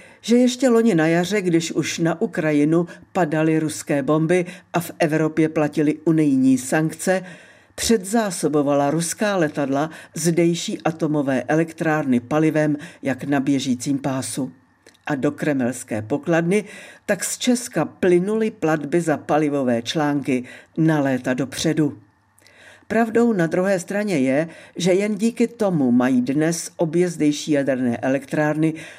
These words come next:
relativně dost času se na definitivní odchod od ruského paliva v klidu připravit. Novým dodavatelem bude americká firma Westinghouse, která vyvinula odpovídající palivo poté,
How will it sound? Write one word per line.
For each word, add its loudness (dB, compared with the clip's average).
relativně 2
dost -4
času -2
se -4
na 0
definitivní 0
odchod -4
od 0
ruského -4
paliva -2
v -18
klidu 0
připravit. -4
Novým 2
dodavatelem -2
bude 2
americká -4
firma -4
Westinghouse, -2
která 0
vyvinula 0
odpovídající -2
palivo 0
poté, 0